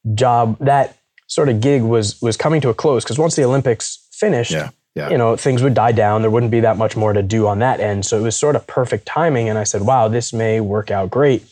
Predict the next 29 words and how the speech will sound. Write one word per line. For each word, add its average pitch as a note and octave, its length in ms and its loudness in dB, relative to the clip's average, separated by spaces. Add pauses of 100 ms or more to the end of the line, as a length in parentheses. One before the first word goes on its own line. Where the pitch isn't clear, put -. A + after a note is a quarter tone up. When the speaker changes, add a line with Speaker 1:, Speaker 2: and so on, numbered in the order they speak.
(520)
Speaker 1:
The A2+ 100 0
climax D#3 500 0
was, B2 540 0
was, A#2+ 340 2
I - 80 -10
forget B2+ 320 0
exactly B2 540 0
the C3 100 2
day, G#2 300 2
but G#2 340 -2
it A2+ 80 -2
was G#2 380 0
the G2 200 -8
end A#2+ 200 0
of, A2+ 320 0 (440)
end C#3+ 160 2
of C3 120 2
July A2 500 2
when G2+ 180 -2
I G#2 100 0
actually G#2 320 -2
got G#2 160 0
offered B2 280 0
the G#2 80 -2
job. G#2 240 0
It - 60 -4
was A2+ 140 -2
the B2 100 0
morning C#3 680 2